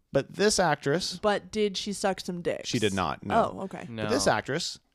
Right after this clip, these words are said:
Speaker 1: um,
Speaker 3: Is going
Speaker 1: and I'm gonna butcher this name, and I
Speaker 3: Okay, let's try to
Speaker 1: apologize, because she deserves better.
Speaker 3: Right.
Speaker 1: Her name is, uh, Pa-, Paola.
Speaker 3: Paola?
Speaker 1: P A O L A.
Speaker 2: Paula.
Speaker 1: Paula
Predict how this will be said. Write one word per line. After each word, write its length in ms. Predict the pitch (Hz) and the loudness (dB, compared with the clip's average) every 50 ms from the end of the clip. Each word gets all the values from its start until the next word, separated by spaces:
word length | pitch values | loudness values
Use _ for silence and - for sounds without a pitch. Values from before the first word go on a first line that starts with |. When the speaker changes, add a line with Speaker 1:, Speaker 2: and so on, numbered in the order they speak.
| _ _ - | _ _ -6
Speaker 1:
um, 440 | 123 117 113 113 113 113 113 117 113 | -2 0 0 2 2 2 0 0 0
Speaker 3:
Is 240 | 120 117 113 - | -2 -4 -4 -8
going 240 | - - 98 120 120 143 | -10 -12 -12 -6 -2 0
Speaker 1:
and 80 | 139 | 2
I'm 100 | 139 156 160 | 2 4 4
gonna 160 | 160 139 113 | 4 2 0
butcher 560 | 110 110 107 - - 139 135 123 - - 110 | -2 -4 -10 -4 0 2 2 2 0 -2 -2
this 220 | 107 104 101 - | -2 -2 -4 -2
name, 300 | - 101 92 87 92 95 - | -2 -4 -2 -2 -4 -4 -4
and 100 | 120 135 | -2 0
I 120 | 139 131 117 | 0 2 2
Speaker 3:
Okay, 80 | 95 | 2
let's 140 | 107 107 104 | 2 4 4
try 120 | 196 196 185 | 8 8 8
to 40 | 170 | 8
Speaker 1:
apologize, 200 | 147 117 92 - - - | 8 6 2 0 -6 -6
because 260 | - 123 - 131 117 | -6 -4 -2 -2 -2
she 220 | - - - 147 135 | -2 -2 0 0 0
deserves 400 | 127 117 101 104 107 95 90 87 | 0 -2 -2 -2 -4 -4 -6 -6
better. 400 | - - 76 62 50 - - 110 | -6 -4 -4 -4 -4 -8 -8 0
Speaker 3:
Right. 380 | 113 131 135 127 98 90 - - - - _ _ _ _ _ _ - | 4 6 8 8 6 4 0 -10 -18 -20 _ _ _ _ _ _ -8
Speaker 1:
Her 80 | - 127 | -4 -4
name 120 | 123 120 120 | -2 -2 -2
is, 220 | 117 107 104 - - - | -2 -2 -4 -6 -6 -6
uh, 180 | 107 98 92 - - _ _ _ - | -6 -6 -6 -6 -10 _ _ _ -10
Pa-, 260 | - - 120 113 - - _ _ _ | -6 -2 -2 -2 -2 -4 _ _ _
Paola. 600 | - - 113 113 110 110 123 139 156 175 220 254 - _ _ _ _ _ | -8 -6 -2 0 2 2 2 2 2 0 0 -2 -6 _ _ _ _ _
Speaker 3:
Paola? 420 | - - 123 123 123 123 - - 147 | -10 -8 -6 -4 -2 0 0 2 2
Speaker 1:
P 40 | 143 | 2
A 320 | 131 131 135 151 180 185 - - | 2 2 2 0 -2 -6 -8 -4
O 200 | - 131 127 131 | 0 2 2 2
L 220 | 117 120 127 127 - | 2 0 0 -2 -2
A. 300 | 120 104 92 101 160 202 - _ _ _ _ _ _ - | -4 -4 -4 -4 -6 -8 -10 _ _ _ _ _ _ -10
Speaker 2:
Paula. 420 | - 220 185 175 - - 185 180 - _ - | -6 -6 -6 -6 -6 -10 -12 -12 -14 _ -4
Speaker 1:
Paula 420 | - 110 98 95 95 101 131 139 | -2 0 0 2 0 -2 -4 -6